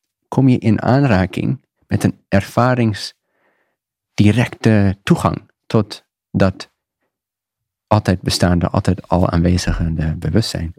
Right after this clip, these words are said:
En dat is de bevrijding daar. Of althans, dat is het begin van de bevrijding van de misidentificatie. En hier ook, dat is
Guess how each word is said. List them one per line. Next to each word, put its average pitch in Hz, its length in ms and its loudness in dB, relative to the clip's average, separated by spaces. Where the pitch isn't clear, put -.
En 92 140 0
dat 123 200 2
is - 140 -4
de - 80 -6
bevrijding - 560 -2
daar. - 200 -8
Of - 160 -4
althans, 110 360 -4
dat 95 240 -8
is 87 100 -10
het 82 120 -6
begin 85 440 -2
van 95 200 2
de 90 60 2
bevrijding 87 640 0
van - 220 -2
de 85 80 0
misidentificatie. 92 1160 -2
En - 120 -6
hier 101 200 4
ook, 101 180 0
dat 104 140 0
is 135 180 -2